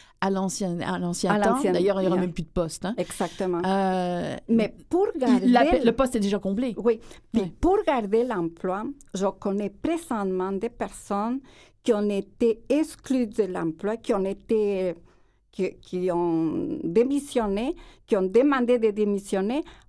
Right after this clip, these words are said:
Speaker 2: à cause qu'il n'y avait pas la maîtrise de certains outils en informatique.
Speaker 1: Ouais.
Speaker 2: Donc, pour garder votre emploi, madame, il faut aussi aller chercher, euh, la, l'actualisation des
Speaker 1: Ben oui,
Speaker 2: connaissances,
Speaker 1: tout à fait.
Speaker 2: puis le renouvellement
Speaker 1: Uh-huh.
Speaker 2: des équipements.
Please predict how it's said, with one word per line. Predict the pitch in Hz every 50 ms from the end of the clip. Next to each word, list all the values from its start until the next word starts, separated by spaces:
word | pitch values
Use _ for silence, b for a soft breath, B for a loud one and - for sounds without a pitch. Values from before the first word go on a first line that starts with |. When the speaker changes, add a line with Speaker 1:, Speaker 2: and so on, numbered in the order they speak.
| - _ _ _
Speaker 2:
à | - 196 190 - - -
cause | - 294 294 302 302 277 240 - - - - -
qu'il | - - - 190
n'y | 185
avait | 175 175 190 180
pas | 170 - - 208 214
la | 214 196 180
maîtrise | 180 175 170 175 - - 202 202 196 -
de | - 185
certains | 175 - - 160 - - - 202 185 185
outils | 180 175 180 - - 196 190
en | 175 165 175
informatique. | 175 175 - - 165 165 156 165 165 - - 185 175
Speaker 1:
Ouais. | 185 180 - B B B B B B
Speaker 2:
Donc, | 240 208 202 196 -
pour | - - 403 466 466 466
garder | 302 254 226 196 208 247
votre | 277 277 285 240 - - -
emploi, | 190 175 165 170 - 285 311 - 392
madame, | 254 185 175 190 196 208 208 - - -
il | - 190
faut | 175 - - - 359 - -
aussi | 202 180 175 - - - 320 320 339
aller | 247 190 175 180 202
chercher, | - - - 190 - - - 240 262 277 B B B B B B B B -
euh, | 196 185 185 180 - -
la, | - 190 180 175 -
l'actualisation | 196 208 202 - - - 254 214 202 202 - - 220 190 - - - 285 294
des | 320 302
Speaker 1:
Ben | 226 185
oui, | 185
Speaker 2:
connaissances, | 190 226 - 190 196 - - - 294 339 - -
Speaker 1:
tout | - 214
à | 180
fait. | - - 214 202 -
Speaker 2:
puis | - 302 311 330 320
le | - 226 208 202
renouvellement | 208 247 277 294 269 220 208 196 196 190 185 185 185 196 233 285 349 403 339 240
Speaker 1:
Uh-huh. | 202 170 156 - 190 - 254 226 202
Speaker 2:
des | - 196 185 - -
équipements. | 196 - - - 190 165 165 180 202 233 254 226 190